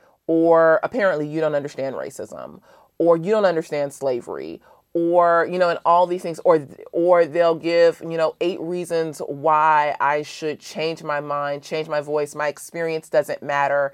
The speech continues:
and things like that. And I'm like, and, and they'll use rationing or, or,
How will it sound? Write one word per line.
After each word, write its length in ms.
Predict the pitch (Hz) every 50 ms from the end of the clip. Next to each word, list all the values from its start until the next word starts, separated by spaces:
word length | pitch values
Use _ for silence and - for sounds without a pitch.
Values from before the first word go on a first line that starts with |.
| - - - - -
and 140 | - 156 147
things 220 | 170 165 156 156 -
like 180 | 151 147 147 -
that. 340 | 147 156 156 151 139 - _ _ _ _ _ _
And 100 | - 175
I'm 80 | 180 185
like, 300 | 185 180 175 - - _ _ _ _ _ _ _ _ _ _ _ _
and, 180 | 190 214 214 220
and 160 | 226 226 226
they'll 160 | 220 214 208
use 400 | 190 170 185 208 240 269 262 - 185 135 113 - - _ -
rationing 920 | - 156 156 151 170 185 190 262 330 - - - 175 160 151 147 147 147
or, 280 | - 160 160 160 156 -
or, 420 | 147 156 156 156 156 147 131